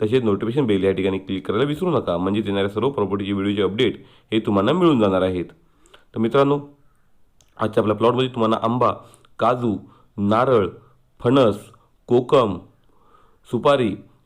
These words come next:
इत्यादी सर्व प्रकारची फळझाडे तुम्हाला पाहायला मिळणार आहेत. या ठिकाणी मसाल्याची झाडं असतील, तुम्हाला या ठिकाणी,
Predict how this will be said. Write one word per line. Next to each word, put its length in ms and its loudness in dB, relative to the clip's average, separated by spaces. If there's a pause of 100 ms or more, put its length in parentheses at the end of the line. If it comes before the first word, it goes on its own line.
(160)
इत्यादी 540 -2
सर्व 480 -2
प्रकारची 420 0
फळझाडे 400 2
तुम्हाला 200 0
पाहायला 280 0
मिळणार 220 0
आहेत. 200 -2 (100)
या 100 -2
ठिकाणी 220 -2
मसाल्याची 440 -2
झाडं 220 0
असतील, 380 -6
तुम्हाला 540 -4
या 80 0
ठिकाणी, 460 -2